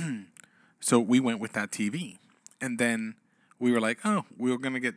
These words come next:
this, this D V D player." And he's like, "Listen, you can't put, you know, new shoes on with old socks.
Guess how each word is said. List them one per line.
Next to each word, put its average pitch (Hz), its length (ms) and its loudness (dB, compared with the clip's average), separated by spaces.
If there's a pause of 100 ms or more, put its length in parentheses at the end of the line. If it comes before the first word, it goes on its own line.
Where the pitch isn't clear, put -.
(100)
this, 117 240 -10 (120)
this 123 240 0
D 113 220 -2
V 110 140 -6
D 110 180 -8
player." - 400 -14 (160)
And 127 100 -10
he's 123 160 -10
like, 98 280 -14 (200)
"Listen, - 520 -16 (1200)
you 113 120 -12
can't 143 340 -4
put, 147 320 -2 (960)
you 123 140 -6
know, 98 280 -6 (280)
new 123 280 -2
shoes 147 380 -2
on 98 340 -8
with 107 220 -10
old 101 280 -10
socks. - 520 -8